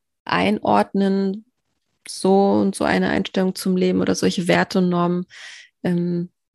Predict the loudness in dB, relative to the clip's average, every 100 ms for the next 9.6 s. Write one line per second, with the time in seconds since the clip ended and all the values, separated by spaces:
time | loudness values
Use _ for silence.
0 | -4 -4 0 4 6 6 6 4 0 -2
1 | -2 -2 -2 -2 -2 -6 -4 -4 -6 -8
2 | -6 -4 -4 -6 -10 _ _ _ _ _
3 | _ _ -20 -20 _ _ _ _ _ _
4 | _ _ _ _ -10 -10 -8 -4 -4 -2
5 | -2 -2 0 2 2 2 0 -2 -4 -4
6 | -8 -10 -10 -6 -2 -2 -2 -6 -8 -10
7 | -8 -4 -4 0 0 0 -2 -6 -6 -8
8 | -8 -6 -4 -2 -2 -2 0 0 0 -4
9 | -6 -4 -4 -2 -2 -4